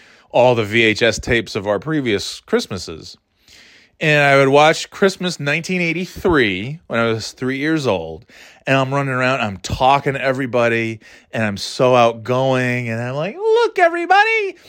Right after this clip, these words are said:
And I had my candy cane upside down because it was a J, and I was so excited that it was a J. I was like, "Look, everyone, a J! It's a J, just like my name." You know, all that shit. And then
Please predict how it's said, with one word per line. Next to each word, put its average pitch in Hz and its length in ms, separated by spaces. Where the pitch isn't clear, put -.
And - 80
I 123 40
had 135 160
my 123 120
candy 147 440
cane 131 240
upside 131 400
down 120 240
because 120 240
it 120 80
was 110 140
a 101 100
J, 113 600
and 107 80
I 101 80
was 98 200
so 113 220
excited 110 720
that 104 100
it 104 40
was 104 160
a 98 60
J. 95 160
I 131 60
was 180 120
like, 294 60
"Look, 453 540
everyone, 330 540
a 415 100
J! 403 680
It's - 120
a 403 80
J, 294 720
just 403 200
like 392 220
my 403 260
name." 330 420
You 170 120
know, 160 80
all 160 180
that 151 160
shit. - 360
And 165 180
then 240 340